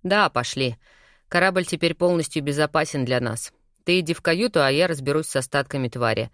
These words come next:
Там полкоридора в ней", предложил мужчина. И я, конечно же, с ним согласилась, не имея ни малейшего желания помогать Драко с остатками твари.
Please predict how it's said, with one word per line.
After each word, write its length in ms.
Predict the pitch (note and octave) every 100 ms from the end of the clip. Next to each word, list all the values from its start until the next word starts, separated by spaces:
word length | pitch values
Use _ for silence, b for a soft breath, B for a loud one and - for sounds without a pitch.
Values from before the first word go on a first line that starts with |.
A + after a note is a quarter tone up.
| b b b
Там 260 | D#3 D3 C3+
полкоридора 680 | D3 C#3 C3+ C#3 C3+ A#2
в 60 | A#2+
ней", 280 | B2 A#2+ A#2+ _ _
предложил 460 | - A#2+ A#2+ A#2+ B2
мужчина. 520 | B2 A#2+ B2+ B2 B2 B B B B
И 80 | -
я, 160 | G#3 C4
конечно 480 | A#3+ G3 G#3 - F#3
же, 120 | E3+
с 80 | F#3
ним 160 | F3
согласилась, 800 | - D3 D3 C3 G#3 G3 B2+ - -
не 320 | C3 C#3 C3
имея 240 | C3+ D#3 E3+
ни 120 | C#3+
малейшего 560 | C3 C3 E3 - C3+ C3+
желания 500 | C3 B2+ E3 E3+ C#3
помогать 540 | A#2+ A#2+ B2 C3+ B2
Драко 440 | B2 C#3+ - D#3 B B B
с 120 | - F#3
остатками 580 | E3+ C#3 B2 - B2+
твари. 500 | A#2+ B2 A#2 A#2 A#2+